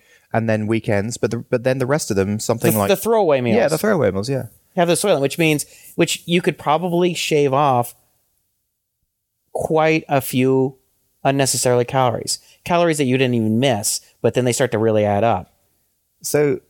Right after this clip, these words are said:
Speaker 1: listen to the, the way that they rolled this out,
Speaker 2: Okay.
Speaker 1: right? They, in, in the Kickstarter campaign, they said you can add to it. You can, you can add, like, they, there was only a month available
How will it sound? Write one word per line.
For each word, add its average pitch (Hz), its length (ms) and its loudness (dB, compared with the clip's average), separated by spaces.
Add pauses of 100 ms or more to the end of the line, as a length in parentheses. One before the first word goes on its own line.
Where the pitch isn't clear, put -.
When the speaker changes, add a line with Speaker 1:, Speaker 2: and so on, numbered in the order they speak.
(200)
Speaker 1:
listen 180 260 0
to 208 80 -2
the, 151 100 0
the 120 240 -2
way 107 140 2
that 101 120 -4
they 90 120 2
rolled 87 240 0
this - 200 -4
out, 62 240 0 (100)
Speaker 2:
Okay. 127 120 -8
Speaker 1:
right? 87 200 2 (680)
They, 135 360 -2 (680)
in, 156 240 0
in 165 160 0
the 165 140 0 (300)
Kickstarter 139 380 0
campaign, 123 460 0
they 104 140 2
said 98 280 0
you 120 120 0
can - 140 -2
add 110 220 -2
to - 120 -8
it. - 120 -6 (360)
You 104 120 -2
can, 104 180 -4
you 107 180 0
can 104 120 -4
add, 92 220 0
like, 107 180 -2
they, 104 160 0
there 110 240 0
was 113 140 -2
only 113 160 0
a 98 40 0
month 101 340 -2
available 98 320 0